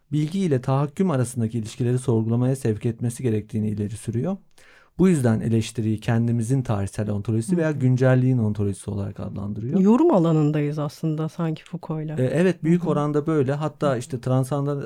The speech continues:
Speaker 1: e, transandan eleştiriyi tarihselleştirmek istediğini de bu yüzden, e, düşünüyoruz.
Speaker 2: Hı hı.
Speaker 1: Ve işte bu olay kavramını çok fazla ön plana çıkarıyor.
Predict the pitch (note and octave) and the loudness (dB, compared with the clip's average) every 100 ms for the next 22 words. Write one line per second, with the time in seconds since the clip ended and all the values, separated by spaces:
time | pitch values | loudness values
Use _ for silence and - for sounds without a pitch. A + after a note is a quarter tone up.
0 | - - - - - - C3 B2+ C#3+ C#3 | -8 -8 -8 -12 -10 -2 -2 0 -4 -4
1 | - B2+ B2+ - C3+ C#3 C#3 A2+ A#2+ A2+ | -4 -2 -4 -4 -4 -2 -2 -2 -2 -4
2 | A2+ B2 A#2+ B2+ - C#3 C3+ - C3 D3 | -4 -4 -2 -4 -4 -6 -6 -4 -4 -2
3 | F#3+ D3+ B2+ A#2 A2 G#2+ - G#2 A2+ - | -4 0 0 2 0 0 -2 -4 -4 -6
4 | - A#2 G2 F3 D3 D#3 - - - C3 | -2 2 2 2 -2 -6 -18 -20 -4 -2
5 | B2 C3+ C3 C3+ B2+ C#3+ D3 C3 A2+ A2 | -2 -2 -2 2 4 4 2 0 2 2
6 | G#2+ G2+ A#2+ - A2+ G#2+ A2 A2 A2 G#2+ | 0 0 -2 0 0 2 0 0 -2 -2
7 | G#2+ - - A#2 B2+ G3+ | -2 -6 -6 -2 -2 -4